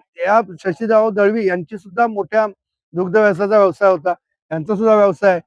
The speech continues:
सर्वच आमचा सुद्धा आहे. ही सर्वच जी मंडळी आहे, हे सगळं दुग्ध व्यवसाय असेल, शेत-, शेतकरी कुटुंबातलेच आहेत.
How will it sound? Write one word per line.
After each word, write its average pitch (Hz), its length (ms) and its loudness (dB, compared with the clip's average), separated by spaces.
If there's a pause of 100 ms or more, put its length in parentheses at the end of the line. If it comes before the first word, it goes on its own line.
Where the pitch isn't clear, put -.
(320)
सर्वच 190 320 0
आमचा 165 380 -2
सुद्धा 196 260 0
आहे. 165 100 0 (340)
ही 220 60 -8
सर्वच 208 320 0
जी 190 120 -6
मंडळी 202 400 4
आहे, 139 100 -6 (420)
हे 196 80 -8
सगळं 175 380 -4
दुग्ध 170 220 -6
व्यवसाय 190 440 0
असेल, 214 240 -8
शेत-, 165 220 -8
शेतकरी 247 480 -2
कुटुंबातलेच 240 600 0
आहेत. 175 120 0